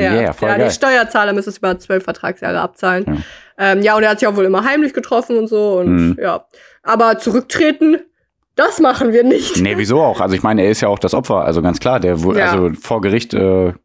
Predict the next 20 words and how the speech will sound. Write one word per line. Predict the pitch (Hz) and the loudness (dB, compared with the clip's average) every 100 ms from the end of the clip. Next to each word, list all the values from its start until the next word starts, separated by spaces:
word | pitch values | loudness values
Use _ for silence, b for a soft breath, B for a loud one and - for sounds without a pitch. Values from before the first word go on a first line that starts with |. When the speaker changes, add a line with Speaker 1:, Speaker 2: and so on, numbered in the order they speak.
| - | -4
Speaker 1:
ging | 107 | 0
ja | 104 | 2
auch | 92 | 0
alles | 95 98 | -2 -2
hin | 98 | 0
und | 90 | 0
her. | 104 131 135 B B B B - | 0 0 -2 B B B B -6
Und | 82 | -4
da | |
hat | 95 | -2
er | 120 | 0
ja | 101 | 0
immer | 92 95 | 0 0
gesagt, | 87 123 - - - - | 0 -2 -4 -14 -14 -12
äh, | - 69 | -4 -2
„Ich | 76 101 | -2 0
erinnere | 90 113 156 90 | 0 2 2 0
mich | 85 - | -2 -4
nicht. | 90 - - | -6 -8 -4
Speaker 2:
Ja. | 226 254 | 0 0